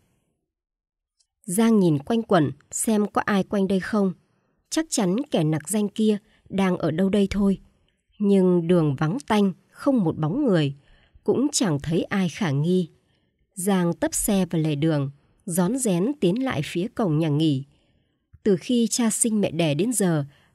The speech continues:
đây là lần đầu tiên cô bước tới một nơi như thế này. Đó là nơi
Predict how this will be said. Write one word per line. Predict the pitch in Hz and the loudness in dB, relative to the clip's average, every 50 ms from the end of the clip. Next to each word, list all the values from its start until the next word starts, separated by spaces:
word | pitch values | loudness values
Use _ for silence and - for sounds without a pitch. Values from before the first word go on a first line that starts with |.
| _ | _
đây | - 220 247 240 | -2 0 2 2
là | 208 185 | 2 2
lần | 156 156 147 147 135 | 2 0 0 0 0
đầu | 151 156 147 143 | 0 -2 -4 -4
tiên | - - 220 220 214 208 202 - _ _ _ _ | -2 0 0 2 2 0 -2 -6 _ _ _ _
cô | - 214 202 190 | -2 0 0 0
bước | 185 202 311 - - | 0 -2 -4 -2 0
tới | - 165 160 196 | 0 2 2 2
một | 277 294 240 185 156 - | 2 2 2 0 0 0
nơi | 165 180 185 190 185 | 0 0 2 2 2
như | 185 185 185 | 2 0 0
thế | 175 - 175 160 | 0 -2 -2 -2
này. | 233 247 196 156 143 135 139 - _ _ - _ _ _ _ _ _ _ - | -2 0 0 0 -2 -2 -4 -8 _ _ -20 _ _ _ _ _ _ _ -4
Đó | 196 196 175 180 247 | -2 0 0 0 0
là | 302 294 190 | 0 0 0
nơi | 165 175 202 220 226 226 214 | 0 2 2 2 2 2 0